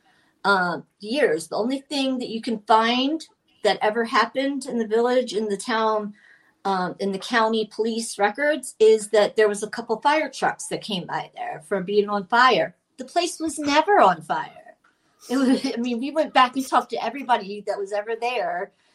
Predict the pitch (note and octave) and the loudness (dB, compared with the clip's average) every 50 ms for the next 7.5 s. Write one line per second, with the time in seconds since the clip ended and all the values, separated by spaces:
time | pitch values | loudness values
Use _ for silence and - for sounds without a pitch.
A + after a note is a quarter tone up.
0 | _ _ _ _ _ _ G#3 A3 G#3+ F#3+ - - G3 F#3+ F#3+ F#3+ F#3+ F3 F3 F#3 | _ _ _ _ _ _ -10 -8 -8 -8 -10 -10 -12 -10 -10 -8 -8 -6 -6 -6
1 | F#3+ - - A3+ G#3 G3+ F#3+ G3 A3 A3 - - A3+ G#3 A3+ A#3 C4 D4+ F#4 F#4+ | -6 -6 -6 -2 0 2 2 2 2 0 -4 -8 -6 -2 0 0 2 2 0 -4
2 | - - G#4+ G#4 G4 F4+ F#4 D#4 D4 E4 F#4+ F#4+ F#4+ - G#4+ G4+ G4+ - - G4+ | -2 2 2 4 4 4 4 4 4 4 2 0 -2 -6 -6 -6 -6 -6 -6 -4
3 | G#4 G#4 G#4 G#4 G4+ B3+ B3 C4 E4 F4+ E4+ - - - D#4+ E4+ F4 E4+ D#4+ - | -4 -2 -2 -4 -4 -4 -6 -6 -8 -8 -10 -12 -14 -12 -8 -8 -6 -6 -8 -6
4 | - - A#3+ C4 D4 D#4+ F4 F4+ F4+ F4+ F4+ F4 - - A3+ F#3+ G3+ G#3+ C4+ D4+ | -2 0 2 2 2 0 -2 -2 -4 -4 -6 -8 -6 -6 -6 -4 -4 -6 -6 -8
5 | D#4 - D#4 D4 A3+ G3 G3+ G3+ G3 A#3 A#3 A#3+ A#3 A3+ A3 A3+ A3 G#3+ A3+ A#3 | -8 -8 -8 -8 -6 -6 -6 -6 -6 -6 -6 -4 -6 -6 -4 -4 -6 -4 -2 0
6 | B3 A3+ - - - - _ _ _ _ _ _ _ _ - - - D4 C#4 C4+ | 0 0 0 0 -4 -10 _ _ _ _ _ _ _ _ -18 -10 -4 -2 0 0
7 | C4 B3+ A#3+ - - A#3+ A#3+ A#3 G#3+ | 2 0 0 0 0 0 2 0 -2